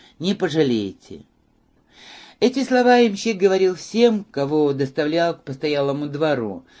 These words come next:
за что и получал от его содержательницы, купчихи Волковой,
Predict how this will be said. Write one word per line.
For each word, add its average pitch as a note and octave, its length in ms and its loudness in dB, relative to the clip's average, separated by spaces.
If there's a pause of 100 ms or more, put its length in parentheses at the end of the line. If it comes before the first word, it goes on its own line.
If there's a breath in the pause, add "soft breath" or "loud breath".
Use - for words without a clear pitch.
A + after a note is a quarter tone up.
(180 soft breath)
за F#3+ 180 -2
что A3+ 160 -2
и B3+ 80 2
получал F#3+ 500 -2
от D#3 160 -2
его B2+ 400 0 (220 soft breath)
содержательницы, E3+ 1300 -4 (320 loud breath)
купчихи B2 840 -4 (140)
Волковой, E3+ 880 -2